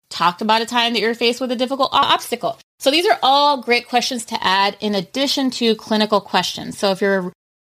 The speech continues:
interviewing for some clinical position, you're gonna add clinical positions in there too. And I always add clinical qu-,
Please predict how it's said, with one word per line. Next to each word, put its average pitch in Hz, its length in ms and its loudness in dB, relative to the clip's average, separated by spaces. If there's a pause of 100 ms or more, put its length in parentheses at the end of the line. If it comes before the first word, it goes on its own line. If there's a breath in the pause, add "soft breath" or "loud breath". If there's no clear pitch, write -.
interviewing 311 440 2
for 302 140 -2
some 254 400 2
clinical 247 460 0
position, 208 400 0
you're 208 100 0
gonna 196 160 -2 (100)
add 208 300 0
clinical 214 480 0
positions 196 540 -2
in 190 160 -2
there 180 160 0
too. 262 360 -2 (300)
And 220 120 2
I 233 80 2
always 240 280 2
add 214 280 2
clinical 220 280 -4
qu-, 214 200 2